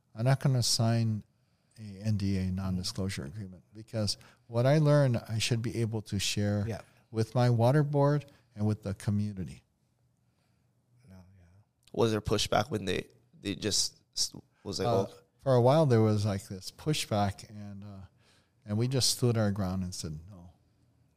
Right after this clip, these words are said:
Speaker 1: we're not gonna sign a non-disclosure agreement.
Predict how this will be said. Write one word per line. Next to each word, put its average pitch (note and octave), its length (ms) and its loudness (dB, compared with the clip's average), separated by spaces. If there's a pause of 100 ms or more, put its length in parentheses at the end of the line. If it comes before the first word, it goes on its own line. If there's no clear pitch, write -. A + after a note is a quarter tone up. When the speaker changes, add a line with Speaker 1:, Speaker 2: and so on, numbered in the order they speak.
(320)
Speaker 1:
we're G#2+ 120 -8
not G#2 180 0
gonna G2 200 -2
sign G2 320 -2
a F#2 60 -2
non-disclosure F2+ 800 -8
agreement. D#2+ 340 -16